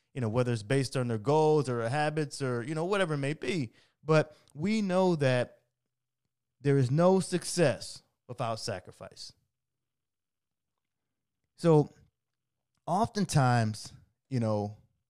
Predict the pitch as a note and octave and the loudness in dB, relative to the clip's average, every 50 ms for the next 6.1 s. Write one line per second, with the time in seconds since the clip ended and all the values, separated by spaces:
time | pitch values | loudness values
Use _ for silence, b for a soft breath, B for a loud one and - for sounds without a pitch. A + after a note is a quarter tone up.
0 | _ _ _ _ _ - C#3+ A#2 G#2 G#2 A2 - - F3 E3 - D#3 C3+ B2 C#3 | _ _ _ _ _ -6 -4 -4 -4 -4 -6 -6 -4 -4 -4 -4 -6 -6 -4 -4
1 | C3 B2+ A#2+ A#2+ A#2+ - - - - G#3 A#3 A3+ F3+ D3+ B2 B2 - - B2+ B2 | -4 -4 -4 -6 -6 -8 -10 -12 -12 -10 -8 -8 -8 -8 -8 -10 -8 -6 -4 -4
2 | A#2 A2+ - _ _ _ _ _ _ _ _ _ _ _ _ _ _ _ _ _ | -4 -4 -6 _ _ _ _ _ _ _ _ _ _ _ _ _ _ _ _ _
3 | _ _ _ _ - B2+ C3 B2 D3 F3 F3+ - - D#3+ C#3+ C3 - C3 C3 B2 | _ _ _ _ -8 -6 -4 -4 -4 -4 -6 -6 -6 -6 -6 -6 -6 -6 -6 -6
4 | B2+ C3 B2+ - - F#3+ F#3+ F#3+ - D#3+ - - E3+ E3 D#3 - - D3 C3+ C#3 | -6 -6 -6 -4 -4 -4 -6 -6 -8 -8 -4 -2 -2 -2 -2 -2 -4 -4 -4 -2
5 | C#3+ C#3+ C3+ B2+ B2 A#2 G#2+ G#2+ - - - F3+ G3 G3+ F#3+ F3 D3+ C3 A2+ G2+ | -2 -2 -2 -2 -2 -2 -4 -6 -8 -10 -8 -6 -4 -2 -2 0 -2 -2 -4 -6
6 | G2 G2+ | -10 -16